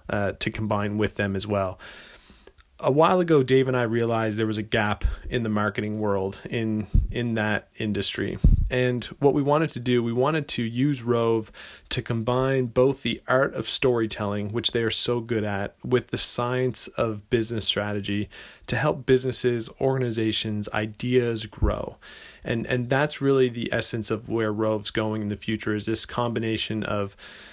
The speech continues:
creativity with strategy to help, uh, businesses and organizations achieve the result they're looking to do and execute and achieve their vision. So, so we're super excited to join that team and, and to keep the momentum that Rove has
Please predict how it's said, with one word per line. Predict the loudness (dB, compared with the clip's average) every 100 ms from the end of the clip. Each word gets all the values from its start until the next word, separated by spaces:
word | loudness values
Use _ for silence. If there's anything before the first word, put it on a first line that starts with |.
| -20 _
creativity | 2 4 4 2 2 2 2 0 -2 -4
with | 2 2
strategy | 2 -2 0 0 -2 0 0 0 -6 _
to | -6 -4
help, | 0 0 0 -6 -6
uh, | -4 -4 -2 -4 -8 -16 _ 0
businesses | 0 0 -2 -2 -2
and | -2
organizations | -2 -2 -2 -2 -2 -2 -4 -4 -8 -12 -20 -20 -20 _ _ -8
achieve | -4 -2 2 2
the | 2
result | 0 2 0
they're | 0
looking | -4 -4 -6
to | -6
do | -2 -2 0
and |
execute | -2 -4 -6 -4 -2 -2 -4
and | -6
achieve | -4 -4 -2
their | -2
vision. | -2 -2 -2
So, | 0 2 2 2 -2
so | -2 0
we're | 0 -2
super | 4 4 4
excited | 2 2 2 2 -2
to | -8 -4 0 2 2 0
join | 0 0 2
that | 0 -2
team | -2 0 0
and, | 0 -2 -4
and | -4 -2
to | 0 0 -2 -6
keep | -2 0 2
the | 2
momentum | 0 0 -2 -2 -2
that | -2 0
Rove | 0 0 -2
has | -2 0 0 0 -4